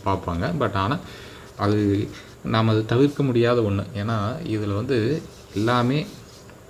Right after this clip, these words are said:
ஜாதகமே பல ஜென்மாந்தரத்தில் செய்த பாவ புண்ணிய கணக்குகளை அனுபவிக்கிறதுக்காக இந்த பிறவி ஏற்பட்டிருக்கு. அதை கண்டுபிடிக்கிறதுக்கு தான் ஜாதக நவக்கோள்களுமே. So அதை நம்ம தவிர்க்கவே முடியாது. கடவுள் நம்பிக்கை இல்லாதவர்கள்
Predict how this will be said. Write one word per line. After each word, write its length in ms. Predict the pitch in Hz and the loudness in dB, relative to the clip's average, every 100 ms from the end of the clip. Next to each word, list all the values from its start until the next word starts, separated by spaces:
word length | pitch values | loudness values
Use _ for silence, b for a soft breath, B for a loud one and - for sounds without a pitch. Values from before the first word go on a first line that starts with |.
| - - | -16 -8
ஜாதகமே 680 | 95 92 107 127 123 123 143 185 - - - | -4 0 2 4 4 2 0 -4 -10 -16 -10
பல 180 | 87 110 | -4 -2
ஜென்மாந்தரத்தில் 1000 | 107 98 120 123 123 120 120 110 135 180 175 | -2 -2 2 2 2 0 -2 0 -2 -4 -8
செய்த 520 | - 107 107 117 180 B B B B B | -4 0 2 0 -2 B B B B B
பாவ 440 | - 90 113 135 147 | -4 0 2 4 2
புண்ணிய 420 | 135 117 120 120 - | 2 0 2 -2 -2
கணக்குகளை 480 | 101 104 101 110 147 90 | -4 -2 -2 -2 -2 -2
அனுபவிக்கிறதுக்காக 1040 | 107 120 123 113 110 107 101 101 101 143 175 - - | 0 4 4 4 0 -4 -4 -2 -2 -2 -6 -12 -10
இந்த 140 | 98 | -6
பிறவி 420 | 95 98 110 107 101 | -4 0 2 2 2
ஏற்பட்டிருக்கு. 540 | 98 92 87 85 - | -2 -4 -4 -4 -4
அதை 500 | - 87 87 120 143 - | -4 -4 -2 0 0 0
கண்டுபிடிக்கிறதுக்கு 720 | 101 135 139 131 - 117 120 | 2 2 2 2 2 0 2
தான் 200 | 143 127 | 2 4
ஜாதக 460 | 110 110 113 110 | 2 4 4 4
நவக்கோள்களுமே. 840 | 98 101 104 104 101 95 95 101 101 B B B B | 2 0 0 0 0 0 -2 -6 -8 B B B B
So 140 | - | -2
அதை 120 | 98 101 | 0 2
நம்ம 180 | 101 | 0
தவிர்க்கவே 520 | 92 95 110 110 127 123 | 0 0 0 2 2 2
முடியாது. 340 | 104 98 123 | 2 2 0
கடவுள் 360 | - 98 117 123 | 0 0 2 0
நம்பிக்கை 440 | 110 110 110 113 | 0 -2 0 0
இல்லாதவர்கள் 580 | 107 107 107 101 110 | 0 0 0 0 0